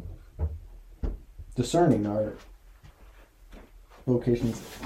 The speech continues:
outside of a relationship with each other. But I guess we could start from the way beginning,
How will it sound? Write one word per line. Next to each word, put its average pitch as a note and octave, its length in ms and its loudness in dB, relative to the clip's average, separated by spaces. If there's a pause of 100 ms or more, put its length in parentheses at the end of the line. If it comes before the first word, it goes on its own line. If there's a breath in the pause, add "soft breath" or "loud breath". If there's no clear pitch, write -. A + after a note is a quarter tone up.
(240)
outside C3 420 8
of A#2 120 4
a A#2 180 -2
relationship A#2 580 4
with A2 100 -4
each G#2 160 -4
other. A#2 240 2 (1800)
But F#3 100 10
I D#3 40 10
guess G3+ 180 6
we B3+ 80 6
could - 140 4
start D3 220 6
from B2+ 120 4
the G#2+ 80 4
way G#2 240 2
beginning, G#2 500 -2